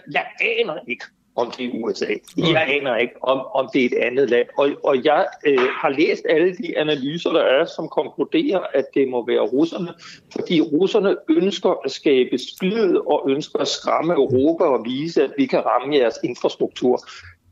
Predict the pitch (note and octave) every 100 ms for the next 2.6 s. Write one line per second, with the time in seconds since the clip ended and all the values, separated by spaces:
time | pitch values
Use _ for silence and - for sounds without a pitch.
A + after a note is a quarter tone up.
0 | _ G3+ F#3+ F#3+ F#3+ F#3+ G#3+ F#3+ G3+ G3+
1 | F3+ G3 A#3 A3 G3+ F3+ F3+ F#3 A3 -
2 | - G#3 A#3+ - -